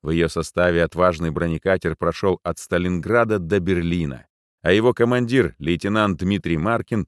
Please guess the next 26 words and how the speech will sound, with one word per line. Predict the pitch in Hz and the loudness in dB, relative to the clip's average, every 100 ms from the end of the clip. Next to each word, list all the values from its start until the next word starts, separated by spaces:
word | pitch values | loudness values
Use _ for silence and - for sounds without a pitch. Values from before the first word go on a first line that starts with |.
| _ | _
был | 110 123 | 0 0
награждён | 123 101 110 87 107 104 - | 0 0 -2 0 0 0 0
орденом | 117 104 92 95 82 | -2 0 0 -2 -2
Красного | 90 90 - 87 82 | 0 0 0 -2 -2
Знамени. | 71 80 67 58 52 _ _ _ _ _ _ _ _ _ _ _ | -2 -4 -4 -8 -18 _ _ _ _ _ _ _ _ _ _ _
После | - 110 117 107 | -8 -6 -2 0
войны, | 104 101 127 131 - | 2 2 0 -2 0
по | 92 | 0
решению | 110 - 151 143 113 | 0 0 0 0 0
правительства | 101 113 113 92 - 87 90 85 | 0 0 0 -4 -4 -2 -2 -2
С | - 73 | -8 -10
С | 69 | -10
С | - | -4
Р, | 117 104 - - | -4 -4 -10 -10
бронекатер | 76 147 147 139 143 - 110 | -2 -2 -2 -2 -4 -4 -6
с | - | -6
полным | - 117 110 92 | -2 0 0 0
вооружением | 80 78 76 110 123 110 90 | 0 0 0 -2 0 -2 -2
был | 92 113 - | -2 -2 -4
передан | 143 139 117 113 | -4 -2 0 -2
в | 78 69 | -2 0
дар | 113 120 | 0 0
Музею | 95 82 95 101 95 | -2 -2 0 0 0
обороны | 80 69 71 85 90 85 | -4 -6 -2 -2 -2 -6
Царицына | - 69 73 92 - 98 101 - _ | -6 -8 -6 -8 -6 -4 -4 -8 _
Сталинграда. | - - 98 104 98 85 78 55 - | -20 -8 -4 -2 -4 -4 -6 -8 -12